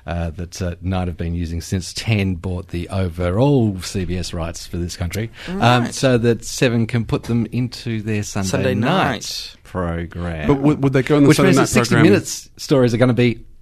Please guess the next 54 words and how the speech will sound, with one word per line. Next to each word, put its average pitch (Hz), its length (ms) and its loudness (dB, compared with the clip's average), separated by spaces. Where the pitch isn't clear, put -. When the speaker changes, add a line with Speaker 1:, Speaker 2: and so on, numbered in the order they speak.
Speaker 1:
on 113 180 2
Sunday 101 400 0
night, 107 400 2
if - 220 -2
that 90 200 -2
Speaker 3:
But 147 140 2
would 139 100 6
they 139 100 6
go 135 140 4
in 131 160 4
as 113 160 2
sixty 104 240 2
Minutes 110 140 6
Speaker 1:
eventuates. - 140 0
Speaker 3:
stories? 117 420 2
Like, 117 100 0
would 113 140 2
they 104 120 4
actually 101 220 -2
have, 101 100 0
like, 92 120 -2
a, 92 100 2
yeah, 92 220 2
the, 90 80 -6
the 98 180 -8
ticking 107 340 2
and 104 80 6
everything 101 400 2
and 95 80 6
the 95 100 4
whole, 95 500 4
would 120 260 -2
they, 117 80 4
would 110 140 4
they 107 60 4
be 104 100 -2
branded 98 560 2
as 139 100 -2
sixty 147 160 4
Speaker 2:
Oh, 143 80 4
Speaker 3:
Minutes 131 240 4
Speaker 2:
I, 147 80 4
Speaker 3:
stories? 143 340 2
Speaker 2:
I, 139 40 0
I'm 139 80 2
guessing 135 240 2
it'd 110 80 -2
be 110 260 2
the 113 400 -6
same 104 320 0
as 98 160 -6
when 95 340 -4
we 101 120 -8
get, 98 200 -6